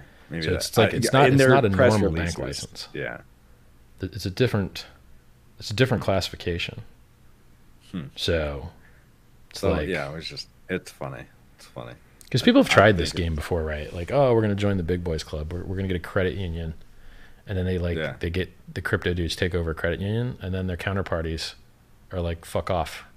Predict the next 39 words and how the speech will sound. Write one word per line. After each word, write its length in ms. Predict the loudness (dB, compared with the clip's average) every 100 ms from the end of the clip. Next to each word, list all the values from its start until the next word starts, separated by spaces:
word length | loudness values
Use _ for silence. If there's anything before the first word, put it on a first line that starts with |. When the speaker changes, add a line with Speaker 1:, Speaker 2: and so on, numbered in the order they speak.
| -20 -20 -20 -20 -20 -20 -20 -20 -20 -20 -8
Speaker 2:
And 100 | -6
then 220 | -4 -6 -6
you 80 | -6
have 100 | -4
a 20 |
useless 320 | -4 -4 -6
credit 280 | -6 -6 -6
union. 240 | -8 -10 -12
And 140 | -10 -8
you're 40 | -8
like, 140 | -6
"Oh, 100 | -4
shit." 300 | -2 0 0
Speaker 1:
<laughs> 440 | 0 -2 -8 -10 -14 -16 -20 -16 -16 -16 -20 -20 -20 -20 -20 -16 -6
Speaker 2:
They 80 |
still 220 | -4 0 0
won't 160 | 0
let 100 | -2
us 100 | -4
send 220 | -4 -4 -4
wires 260 | -4 -4
and 100 | -6
stuff. 360 | -10 -10 -12 -16 -20 -20 -20 -20 -20 -20 -10
The 80 | -4
Speaker 1:
Yeah. 60 |
Speaker 2:
fuck? 220 | -4 -4 -10 -20 -20 -20 -20 -20 -20 -18 -16 -16 -4
So 160 | -2
it's 240 | 0 0 2
not 240 | 2 0 -6
like, 320 | -6 -6 -8 -16 -16 -14
the 60 | 6
government 300 | 8 8 6
doesn't 180 | 4 0
play 140 | -4
fair. 360 | -2 -2 -2 -4 -8 -14 0
Banks 240 | 2 2 0
don't 180 | -4
play 160 | -4 -8
fair. 340 | -6 -6 -8